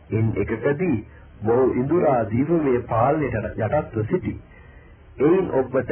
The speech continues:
අහ අඟලකුද සෙලවිය නොහැකිය. කවර ක්‍රමයකින් හෝ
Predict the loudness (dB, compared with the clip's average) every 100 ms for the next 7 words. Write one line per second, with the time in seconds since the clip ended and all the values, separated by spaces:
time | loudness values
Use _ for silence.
0 | -2 0 0 0 -2 2 2 2 -2 -4
1 | -6 -8 -20 -20 -20 -20 -20 -10 0 2
2 | 4 2 2 2 -2 -6 -10 -12 -18 -20
3 | -20 -20 -8 0 2 2 0 0 0 2
4 | 0 0 0 2 2